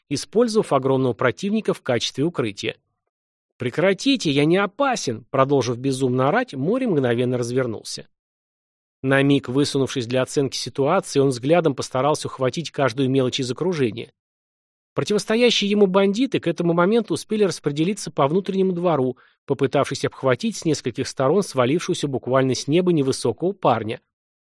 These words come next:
Кто-то, прячась за другими припаркованными автомобилями, старался зайти во фланг.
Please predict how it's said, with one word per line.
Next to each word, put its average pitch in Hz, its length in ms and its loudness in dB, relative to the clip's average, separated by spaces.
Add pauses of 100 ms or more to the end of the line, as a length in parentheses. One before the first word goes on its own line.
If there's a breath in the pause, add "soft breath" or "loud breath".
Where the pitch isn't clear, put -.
(640)
Кто-то, - 560 2 (280 soft breath)
прячась 147 400 4
за 131 80 0
другими 139 380 0
припаркованными 135 760 0
автомобилями, 143 640 0
старался 220 460 0
зайти 151 320 0
во 165 120 0
фланг. 117 540 -6